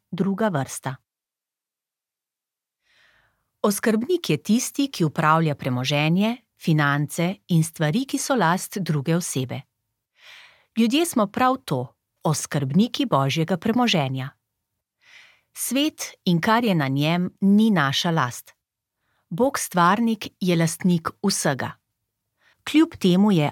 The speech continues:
Adamu in Evi ter njunim otrokom zaupal odgovornost za svoje stvarstvo. Dal jima je oblast nad drugimi biti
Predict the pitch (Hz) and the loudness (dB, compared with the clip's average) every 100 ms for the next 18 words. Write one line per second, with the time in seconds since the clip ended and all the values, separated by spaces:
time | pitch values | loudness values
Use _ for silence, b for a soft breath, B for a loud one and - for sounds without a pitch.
0 | - 170 175 190 196 208 - 151 147 - | 2 2 4 4 2 2 2 2 2 2
1 | 208 214 208 202 160 156 202 269 233 151 | 2 4 2 2 0 4 4 4 2 0
2 | - 160 202 - 170 160 165 170 156 - | 2 2 2 2 0 2 0 2 -2 -2
3 | 135 143 135 170 226 220 190 165 - 196 | -4 -2 0 2 2 2 0 -2 -2 -2
4 | - 185 180 180 - 135 127 - - 123 | 0 0 0 0 0 -2 -2 -8 -12 -12
5 | - _ _ _ _ _ 175 156 147 147 | -14 _ _ _ _ _ -2 0 2 0
6 | 143 139 127 127 139 139 151 175 196 - | -2 -2 -4 -4 -6 -2 0 0 -2 -4
7 | 160 127 - - 170 185 208 214 208 220 | -4 -4 -4 -4 -2 0 2 2 0 -2
8 | 220 247 | -2 -6